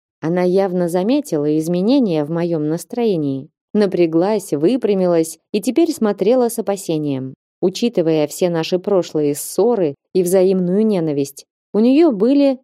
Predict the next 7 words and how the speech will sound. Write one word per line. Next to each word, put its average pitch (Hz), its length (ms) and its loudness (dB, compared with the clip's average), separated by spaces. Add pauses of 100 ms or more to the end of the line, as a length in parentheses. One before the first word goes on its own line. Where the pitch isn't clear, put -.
все 320 280 2
основания 240 760 0
для 180 220 0
паники. 147 600 -6 (520)
«Мне 185 280 2
уже 196 320 0
страшно», 156 760 -6